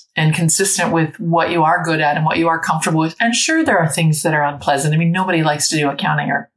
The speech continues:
not many people anyways. So, you know, there are aspects of running any business that aren't delightful, but the essence of it and the focus of it and where you're putting the lion's share of your energy, I think it's entirely possible to line that up more closely with what comes to you naturally. And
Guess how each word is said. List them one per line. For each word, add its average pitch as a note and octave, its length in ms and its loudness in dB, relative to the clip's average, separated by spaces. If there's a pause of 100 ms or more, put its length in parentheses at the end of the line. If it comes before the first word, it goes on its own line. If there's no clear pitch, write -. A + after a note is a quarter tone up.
not E3+ 180 -2
many - 200 -2
people - 280 -6
anyways. - 360 -6
So, C4+ 160 2
you C4 120 2
know, A3 120 2
there A3 120 2
are - 20 4
aspects A3+ 480 0
of F#3 80 -2
running F3+ 280 -2
any A3 200 2
business D#3+ 380 0
that E3+ 100 2
aren't E3 400 -2
delightful, E3+ 800 0
but F3+ 320 0
the D#3+ 280 0
essence A3+ 460 0
of D#3 180 2
it D3+ 120 0
and D#3 180 0
the D3+ 60 -2
focus A3 400 0
of D#3+ 120 0
it E3 60 2
and D#3+ 180 2
where F3 140 0
you're F3+ 140 -2
putting E3+ 260 0
the D#3 80 2
lion's D#3 340 0
share E3 200 0
of D#3 80 0
your D3+ 100 0
energy, D#3+ 540 0 (360)
I G3+ 100 0
think A3 140 4
it's G3+ 180 0
entirely F3+ 480 0
possible D#3+ 480 0
to E3+ 100 -2
line E3 480 2
that D#3 220 2
up D#3 260 0
more D#3 240 0
closely E3 540 0
with D3+ 280 -2
what D#3+ 200 0
comes D#3 280 0
to E3 100 -2
you D#3 80 2
naturally. D3+ 580 0
And E3+ 120 0